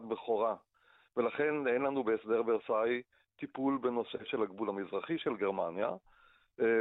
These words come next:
ובסופו של דבר ההסדר עם גרמניה הוא אומנם קשוח, אבל לא קשוח עד לכך שהוא יכול להכריע. זאת הייתה הפרצה שדרכה נכנס אחר כך היטלר, אה,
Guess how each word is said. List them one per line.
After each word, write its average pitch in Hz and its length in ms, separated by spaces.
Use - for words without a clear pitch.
ובסופו 113 760
של 147 80
דבר 139 500
ההסדר 120 380
עם 113 200
גרמניה 127 640
הוא 127 260
אומנם 110 480
קשוח, 156 760
אבל 113 180
לא 147 180
קשוח 139 420
עד 156 180
לכך 151 340
שהוא 131 160
יכול 131 280
להכריע. 120 480
זאת 139 240
הייתה 131 280
הפרצה 147 760
שדרכה 107 640
נכנס 120 440
אחר 117 200
כך 113 220
היטלר, 101 380
אה, 110 40